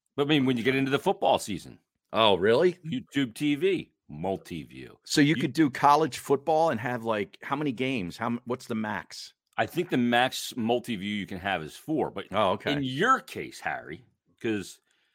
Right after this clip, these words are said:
Speaker 1: you already got dual screens.
Speaker 2: Mm-hmm.
Speaker 1: So you could go multi-view four college football games on one, multi-view four college <laughs> football games on the other.
Speaker 2: Oh, really? So I could have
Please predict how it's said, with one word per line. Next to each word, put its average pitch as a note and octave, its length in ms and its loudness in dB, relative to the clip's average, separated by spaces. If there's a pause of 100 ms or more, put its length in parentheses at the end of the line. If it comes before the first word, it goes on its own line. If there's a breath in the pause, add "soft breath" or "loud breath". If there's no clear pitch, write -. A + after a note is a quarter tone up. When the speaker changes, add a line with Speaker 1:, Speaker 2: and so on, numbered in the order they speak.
(220)
Speaker 1:
you G#3 260 -2
already F3+ 220 4
got A2 520 2
dual D3 300 0
screens. D3+ 840 -4 (180)
Speaker 2:
Mm-hmm. F#2 340 -4 (300)
Speaker 1:
So C#3+ 60 -8
you D#3 240 -6
could G3+ 220 -10
go D#3 180 4
multi-view D#3+ 840 0
four E3 400 4
college D#3 480 4
football D#3 380 2
games C#3 360 -4
on C3+ 180 2
one, D#3 300 0 (240 soft breath)
multi-view D#3 840 0
four E3 280 -4
college D#3+ 400 2
<laughs> - 80 -16
football - 480 -4
games - 340 -10
on D#3+ 140 2
the E3+ 160 6
other. E3 400 8 (120)
Speaker 2:
Oh, E3 140 4
really? E3 120 2
So D#3 160 2
I E3 60 2
could E3+ 160 2
have C3+ 180 2